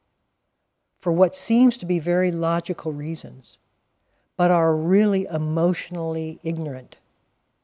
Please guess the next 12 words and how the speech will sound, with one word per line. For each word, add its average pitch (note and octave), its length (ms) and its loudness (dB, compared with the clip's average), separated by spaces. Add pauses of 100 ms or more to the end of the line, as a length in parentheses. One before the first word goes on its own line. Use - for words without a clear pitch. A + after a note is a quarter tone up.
(320)
They F3+ 120 -2
aren't F#3 380 0
built F#3+ 300 4
upon D3+ 520 -8 (760)
the - 60 -20
facts - 540 -6 (200)
or C#3+ 100 -10
standards F3+ 720 -2 (600)
that D#3 120 -6
are D3+ 100 -8
actually E3+ 480 -8
here. D3 440 -8